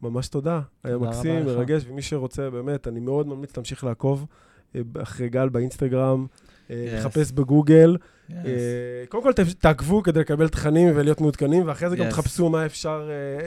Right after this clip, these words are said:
Speaker 1: אה, עוד איזה ערך אפשר לקבל ממנו.
Speaker 2: Yes.
Speaker 1: אז,
Speaker 2: תודה
Speaker 1: אה,
Speaker 2: רבה.
Speaker 1: ממש תודה.
Speaker 2: Yes,
Speaker 1: ו-,
Speaker 2: תודה רבה רבה
Speaker 1: להתראות
Speaker 2: לכם.
Speaker 1: לכולם, נתראה
Speaker 2: ביי.
Speaker 1: בפרק הבא.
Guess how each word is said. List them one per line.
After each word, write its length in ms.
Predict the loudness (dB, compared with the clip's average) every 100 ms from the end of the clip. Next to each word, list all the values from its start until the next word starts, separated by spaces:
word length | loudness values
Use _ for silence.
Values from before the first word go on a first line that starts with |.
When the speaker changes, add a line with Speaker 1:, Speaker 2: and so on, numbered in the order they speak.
| -2
Speaker 1:
אה, 60 | 2
עוד 220 | 4 6
איזה 180 | 6 6
ערך 160 | 4
אפשר 160 | 0 -4
לקבל 340 | -4 -4 -4
ממנו. 380 | -4 -2 0 -2 -6 _
Speaker 2:
Yes. 40 | -14 -14 -16 -20 _
Speaker 1:
אז, 200 | -10 -8
Speaker 2:
תודה 180 | -4 -2
Speaker 1:
אה, 80 | -2
Speaker 2:
רבה. 260 | -2 -4 -6
Speaker 1:
ממש 180 | -8
תודה. 300 | -6 -2 -2 -2 _ _ _ -14
Speaker 2:
Yes, 40 | -10 -8
Speaker 1:
ו-, 180 | -8 -6
Speaker 2:
תודה 260 | -4 -2 -2
רבה 260 | -2 -2
רבה 180 | -2 -2 0
Speaker 1:
להתראות 200 | 2 2
Speaker 2:
לכם. 100 | 4
Speaker 1:
לכולם, 240 | 6 6
נתראה 280 | 4 6 6
Speaker 2:
ביי. 80 | 6
Speaker 1:
בפרק 220 | 4 4
הבא. 240 | 6 6